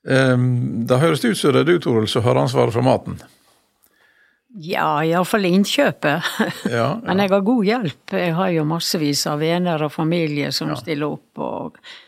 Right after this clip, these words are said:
Speaker 2: bruker hele dagen på dette, og det er jo dugnad. Jeg har jo alltid jeg likt godt, så jeg synes at det er kanskje det store med dette her for oss også.
Speaker 1: Ja.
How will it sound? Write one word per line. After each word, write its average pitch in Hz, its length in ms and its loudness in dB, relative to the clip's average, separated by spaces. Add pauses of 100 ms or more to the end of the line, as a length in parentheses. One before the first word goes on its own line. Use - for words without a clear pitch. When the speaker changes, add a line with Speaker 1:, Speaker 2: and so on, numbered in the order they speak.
(120)
Speaker 2:
bruker 170 340 -2
hele 160 300 -2
dagen 151 360 -4
på 160 140 -10
dette, 151 320 -8
og 160 280 -6
det 170 80 -6
er 208 180 -4
jo 180 220 -8 (400)
dugnad. 196 440 -2
Jeg 165 100 -4
har 190 140 -4
jo 180 160 -4
alltid 175 360 -6
jeg 165 240 -4
likt - 220 -10
godt, 156 260 -6
så - 180 -4
jeg 156 140 -8
synes 165 360 -4
at 151 220 -10
det 156 160 -8
er 170 400 -6
kanskje 165 680 -10 (560)
det 185 100 0
store 190 460 2
med 151 280 0
dette 139 280 -4
her 143 160 -4
for - 280 -4
oss - 180 -4
også. 147 400 -2 (100)
Speaker 1:
Ja. 143 200 0